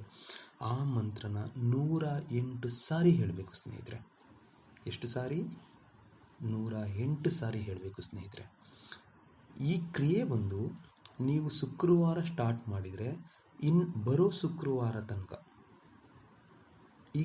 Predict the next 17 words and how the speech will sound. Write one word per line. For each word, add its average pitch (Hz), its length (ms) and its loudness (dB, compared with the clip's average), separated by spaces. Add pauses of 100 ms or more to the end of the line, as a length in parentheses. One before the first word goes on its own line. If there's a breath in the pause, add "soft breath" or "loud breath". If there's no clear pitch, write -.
ಕ್ರಿಯೆ 156 280 4
ಮಾಡಬೇಕು 107 380 0
ಸ್ನೇಹಿತರೆ. 117 300 -8 (100)
ಒಂದು 165 240 4
ವಾರ 165 120 2 (120)
ಮಾಡಬೇಕು 113 280 0
ಸ್ನೇಹಿತರೆ 107 320 -6
ಈ 98 220 -4
ಕ್ರಿಯೆ, 101 200 -8 (1900)
ಆಯಿತಾ? 117 220 0 (2000 loud breath)
ನೀವು 160 240 6
ಶುಕ್ರವಾರದಿಂದ 180 800 4
ಶುಕ್ರವಾರ 127 420 2 (120)
ಮಾಡಿದ್ನೆ 107 340 -2
ಸ್ನೇಹಿತರೆ, 101 360 -4 (520 loud breath)
ಎಂಟು 170 280 6
ದಿನ 143 120 4